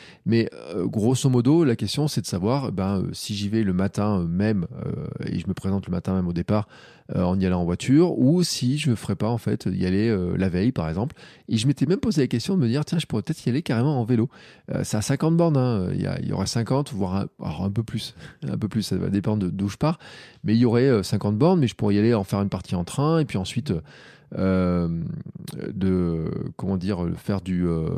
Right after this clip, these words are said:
faire, faire le, une partie de trajet train et puis ensuite une partie vélo. Pourquoi pas ? Euh, ça peut être vraiment, euh, un truc, euh, à étudier.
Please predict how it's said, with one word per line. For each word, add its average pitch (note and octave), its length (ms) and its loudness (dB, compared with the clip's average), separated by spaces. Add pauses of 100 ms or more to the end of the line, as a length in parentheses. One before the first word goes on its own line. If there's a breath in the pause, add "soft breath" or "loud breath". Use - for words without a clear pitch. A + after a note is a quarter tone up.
(600)
faire, G2 260 -2
faire G2 240 0
le, F#2+ 320 2
une G2 120 0
partie - 280 -4
de A2 40 -6
trajet G2+ 420 0
train A#2 280 0
et A2 40 0
puis - 140 -4
ensuite - 340 -4
une F#2+ 60 -2
partie - 260 -6
vélo. F#2+ 280 2 (500 loud breath)
Pourquoi B2 240 2
pas ? G2 280 -2
Euh, F#2+ 320 2
ça - 160 -2
peut C#3 140 2
être D3+ 240 2
vraiment, B2 640 2
euh, F#2 300 0
un F#2 120 0
truc, - 280 -2
euh, F#2 180 0
à F#2+ 60 0
étudier. G2+ 380 0